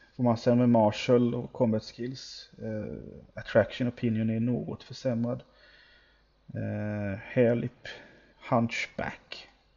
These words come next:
lisp, stutter. Eh, attractive, alltså, ja, han kan vara ugly,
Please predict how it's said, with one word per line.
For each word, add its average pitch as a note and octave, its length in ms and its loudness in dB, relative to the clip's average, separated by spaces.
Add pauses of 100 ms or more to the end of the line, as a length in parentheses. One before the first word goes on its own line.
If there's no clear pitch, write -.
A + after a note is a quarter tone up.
(100)
lisp, A#2 680 -4 (840)
stutter. - 920 2 (1600)
Eh, - 140 -6
attractive, - 600 -2 (200)
alltså, - 240 -14
ja, - 220 -12 (160)
han - 160 -12
kan D#2+ 120 -8
vara - 320 8
ugly, G2+ 320 8